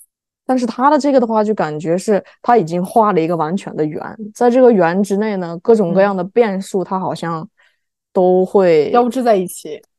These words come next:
Speaker 1: 对，交织在一起，但是给你一种很确定的感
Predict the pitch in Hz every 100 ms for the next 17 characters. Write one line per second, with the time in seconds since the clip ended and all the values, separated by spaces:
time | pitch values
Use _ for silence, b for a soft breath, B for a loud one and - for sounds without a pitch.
0 | - 262 247 214 240 233 240 240 220 214
1 | - 165 - 254 247 226 240 208 196 220
2 | 208 214 214 160 - - 240 196 214 165
3 | -